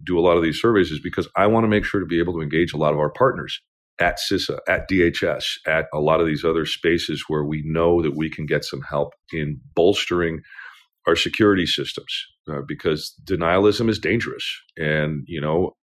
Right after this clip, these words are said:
my friend Bill Gates, a Republican supervisor from Maricopa County, he's had to literally live in hiding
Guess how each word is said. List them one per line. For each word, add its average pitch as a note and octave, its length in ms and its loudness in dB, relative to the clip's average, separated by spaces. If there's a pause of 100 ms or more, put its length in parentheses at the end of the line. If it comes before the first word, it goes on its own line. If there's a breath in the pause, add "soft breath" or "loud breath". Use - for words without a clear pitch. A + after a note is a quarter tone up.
(120)
my E2 180 2
friend F#2+ 480 0 (480)
Bill F2 160 4
Gates, G#2+ 420 2
a E2 80 -2
Republican D#2 580 -4
supervisor F#2 500 -2
from E2 160 -8
Maricopa D#2+ 360 -4
County, F2 340 -6 (160)
he's D#3+ 200 2
had A#3 140 2
to E3+ 80 4
literally A2+ 520 4
live F#2+ 220 4
in G#2 120 4
hiding E2 500 0